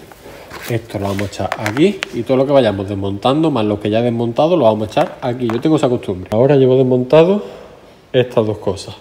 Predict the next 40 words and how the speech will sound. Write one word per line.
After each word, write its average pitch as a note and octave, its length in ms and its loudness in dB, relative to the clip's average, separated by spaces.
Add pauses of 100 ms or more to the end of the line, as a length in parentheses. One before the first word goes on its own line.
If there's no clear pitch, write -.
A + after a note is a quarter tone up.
(280)
el A#2 160 -8
clip C3 400 0 (500)
de, B2 400 4
de A#2+ 180 0
la A#2 120 2
bisagra A#2 280 4
del A#2 120 4
asiento E3 500 0 (140)
y B2 120 -2
este B2 220 -2
pin C#3 180 0
que D3 100 2
sujeta B2 500 -2 (420)
la, G#2 400 2 (140)
la G#2 80 -2
centralita. G#2 560 -2 (720)
Lo A2+ 120 -6
dejamos A#2+ 600 -4
ahí, G#2+ 340 -4
ahí A#2 140 -4
no D3 80 -2
se C3+ 100 -4
va A#2 60 0
a G#2 80 -6
perder. - 300 -12 (160)
Aquí - 220 -12
lo G2+ 80 -8
apartamos, C#3+ 520 -2 (560)
vamos A#2+ 220 2
a - 40 -12
sacar - 180 2
la A2+ 100 6
batería, A2+ 420 2 (720)
con G#2 200 -4 (200)
este B2+ 340 -2 (120)
destornillador A#2+ 580 0
de B2+ 80 0
estrella D#3+ 500 4 (400)
y A#2+ 80 -4
ahí C3 340 2